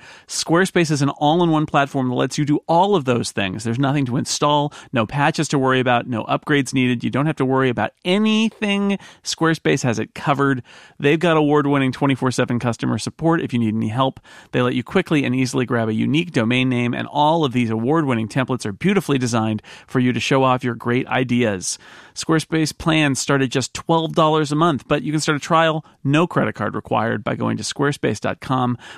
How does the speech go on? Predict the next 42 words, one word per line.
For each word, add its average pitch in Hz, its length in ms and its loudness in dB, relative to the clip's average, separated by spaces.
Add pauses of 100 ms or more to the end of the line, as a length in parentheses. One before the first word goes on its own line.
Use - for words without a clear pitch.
When 135 140 2
you 127 80 2
decide 147 320 0
to 139 60 -6
sign 139 260 0
up, 127 80 -2
use 123 160 0
the 123 100 0
offer 120 240 0
code 117 360 -2 (100)
clockwise 117 720 -2
to 127 100 -8
get 113 180 -8
ten 180 200 -2
percent 131 280 -2
off 110 140 -2
your 110 80 -8
first 160 300 -2
purchase 127 340 -2 (260)
and - 140 -4
to 123 60 -2
show 151 320 2
your 139 180 0
support 120 480 -4 (140)
for - 120 -2
this 123 280 0
podcast. 180 580 -2
Thank 180 340 0
you, 190 80 0
Squarespace, 156 680 0 (220)
for 143 120 0
supporting 127 440 0
Clockwise. 139 800 0 (420)
And 151 480 2
the 143 120 -4
bonus 151 380 0
question, 104 480 -2
Squarespace, 139 720 0
make 139 260 0
your 185 80 2
next 185 240 0
move, 143 460 2